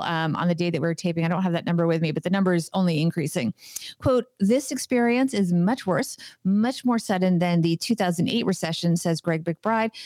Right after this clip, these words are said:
chief financial analyst at Bankrate dot com. Quote, "We've gone from the lowest unemployment in fifty years to the highest unemployment in ninety years," he said. "The lion's share of that happened in seven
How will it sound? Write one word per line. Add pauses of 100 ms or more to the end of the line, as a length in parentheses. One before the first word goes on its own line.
chief
financial
analyst
at
Bankrate
dot
com.
Quote,
"We've
gone
from
the
lowest
unemployment
in
fifty
years (560)
to
the
highest
unemployment
in
ninety
years,"
he
said. (400)
"The
lion's
share
of
that
happened
in
seven